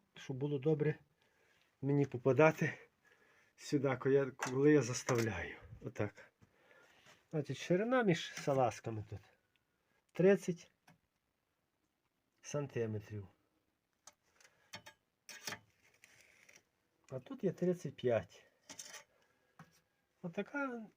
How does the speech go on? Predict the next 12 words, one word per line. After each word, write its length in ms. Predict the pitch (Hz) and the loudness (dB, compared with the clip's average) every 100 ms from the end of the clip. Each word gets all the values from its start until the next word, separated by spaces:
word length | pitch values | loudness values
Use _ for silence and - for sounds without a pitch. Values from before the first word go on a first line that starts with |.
| _ _ _ _ _ _ _ | _ _ _ _ _ _ _
нескладна 640 | 156 196 226 - 156 160 165 | -2 -2 -2 0 0 2 0
конструкція. 880 | 147 127 - 123 - - 117 110 - _ _ _ _ _ _ _ - _ - - - - - _ | 0 -4 -2 -2 -2 -4 -4 -4 -12 _ _ _ _ _ _ _ -20 _ -20 -18 -18 -20 -20 _
Така 280 | 113 151 | -12 -8
нескладна 460 | 190 170 135 127 127 | -8 -6 -4 0 0
конструкція, 600 | 135 127 - 214 - 165 | 0 -4 -4 -8 -2 -2
але 100 | 135 | 0
досить 340 | 123 123 117 | 0 -2 -4
зручно. 440 | 107 160 190 202 196 - _ - - - - - | -2 0 2 4 2 0 _ -20 -20 -20 -20 -8
І 120 | 135 | 2
є 240 | 147 202 - - | 8 8 6 -2
добрий 540 | 139 160 165 180 170 - - - - - - _ - - - _ - | 6 8 10 10 8 4 -20 10 10 10 2 _ -20 -20 -20 _ 8
доступ 420 | 147 160 - | 10 10 6